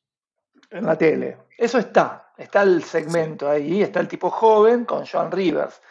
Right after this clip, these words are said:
Speaker 1: Se podría haber falseado también, no digo que no, no va a ser la
Speaker 2: ¿Cuándo lo
Speaker 1: primera
Speaker 2: su-,
Speaker 1: vez que, que alguien puede
Speaker 2: cuándo lo
Speaker 1: falsear,
Speaker 2: subieron?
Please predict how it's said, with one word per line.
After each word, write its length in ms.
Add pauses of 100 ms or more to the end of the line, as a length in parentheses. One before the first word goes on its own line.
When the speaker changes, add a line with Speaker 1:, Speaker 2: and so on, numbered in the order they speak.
(160)
Speaker 1:
Se 140
podría 400
haber 160
falseado 500
también, 560
no 160
digo 180
que 120
no, 380
no 220
va 60
a 40
ser 120
la 60
Speaker 2:
¿Cuándo 160
lo 80
Speaker 1:
primera 160
Speaker 2:
su-, 100
Speaker 1:
vez 140
que, 40 (420)
que 100
alguien 220
puede 160
Speaker 2:
cuándo 220
lo 100
Speaker 1:
falsear, 200
Speaker 2:
subieron? 480